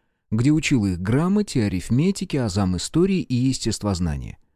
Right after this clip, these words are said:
Учеников набиралось немного, да и те посещали уроки нерегулярно, поскольку летом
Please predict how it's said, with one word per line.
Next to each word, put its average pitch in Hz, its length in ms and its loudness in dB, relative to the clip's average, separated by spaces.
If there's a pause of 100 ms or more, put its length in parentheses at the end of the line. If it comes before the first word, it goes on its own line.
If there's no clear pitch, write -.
(440)
Учеников 160 580 0
набиралось 131 500 2
немного, 98 520 0 (280)
да 123 140 2
и 175 100 2
те 202 200 2
посещали 117 500 0
уроки 120 380 0
нерегулярно, 113 760 2
поскольку 113 460 0
летом 139 420 2